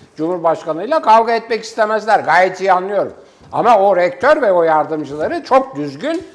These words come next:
bilim insanlarıdır. Onları kutluyorum. Şimdi dönelim. Bitiyor programın vakti, e, tamamlandı. Sizin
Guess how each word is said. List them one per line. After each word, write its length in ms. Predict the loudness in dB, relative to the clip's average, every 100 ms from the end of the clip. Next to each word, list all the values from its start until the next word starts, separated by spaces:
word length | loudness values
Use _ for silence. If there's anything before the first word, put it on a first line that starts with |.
| -20
bilim 280 | -10 -6 -4
insanlarıdır. 680 | -4 -4 -2 -2 -4 -4 -2
Onları 380 | -2 0 -4 -4
kutluyorum. 380 | -8 -4 -4 -4
Şimdi 220 | -8 0
dönelim. 520 | 2 4 2 -2 -8
Bitiyor 420 | -14 -2 0 0
programın 540 | 0 -2 0 -2 -4 -4
vakti, 420 | -4 -4 -6 -6 -16 _ _
e, 540 | -8 -6 -6 -6 -6 -6
tamamlandı. 680 | -6 -4 -6 -6 -8 -6 -8
Sizin 480 | -8 -10 -6 -8